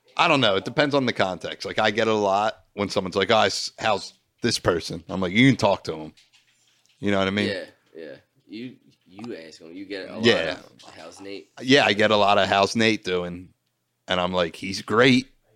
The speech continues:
Speaker 1: He's in Louisiana doing God knows what."
Speaker 2: And you also know him, so why don't you fucking answer?
Speaker 1: Yeah, just call him, man.
Speaker 2: Yeah, he'll probably answer.
Speaker 1: Yeah.
Speaker 2: Probably be chasing her fucking hurricane.
Speaker 1: Yeah, dude. He's a man's man.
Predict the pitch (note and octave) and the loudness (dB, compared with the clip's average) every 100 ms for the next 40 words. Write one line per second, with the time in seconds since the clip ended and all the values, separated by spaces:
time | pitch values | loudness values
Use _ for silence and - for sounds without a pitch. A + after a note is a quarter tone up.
0 | _ _ - F#2 F#2 A2 A#2 A#2+ A#2+ B2 | _ _ -12 -6 0 2 4 4 4 2
1 | A#2 A2+ A2+ A2 G#2+ G2+ G2 F#2+ F#2 E2+ | 2 2 2 0 0 -2 -2 -2 -4 -6
2 | E2 - _ F#2 F#2+ G2 E2+ F#2 - G2 | -8 -10 _ -18 -16 -14 -14 -14 -14 -16
3 | F#2+ F2+ F#2+ G2+ G#2+ - F2 E2+ E2+ E2+ | -14 -16 -16 -16 -16 -16 -18 -18 -20 -18
4 | E2+ E2+ F2+ - D2+ _ B1+ - A2 B2+ | -20 -20 -20 -20 -20 _ -20 -12 -2 2
5 | F3 F3 C4+ - - A2+ D3+ C3 F2 F2 | 2 2 0 -4 0 2 2 0 -6 -10
6 | F2+ G2+ F2 E2 G2+ G2+ F#2+ E2+ D#2+ E2 | -10 -12 -16 -20 -20 -14 -14 -14 -20 -20
7 | E2 D#2+ D#2+ _ _ - F#2 D2+ - - | _ -20 -20 _ _ -16 -12 -12 -14 -20
8 | - F#2 D#2 D#2 D#2+ D#2 D#2+ D#2 D2 _ | -20 -20 -20 -20 -20 -20 -20 -20 _ _
9 | - E2 D2+ D#2 E2+ E2+ D#2 D#2+ D#2+ _ | -20 -20 _ _ -20 -20 -20 -20 -20 _
10 | _ G2 G#2+ - - - F2 _ _ _ | _ -12 -10 -10 -14 -18 -18 _ _ _
11 | _ _ _ _ _ _ _ G2 G#2 G#2 | _ _ _ _ _ _ _ -8 -6 -6
12 | E2+ D#2 D#2 D#2 E2 D#2 E2 | -8 -12 -12 -12 -12 -12 -16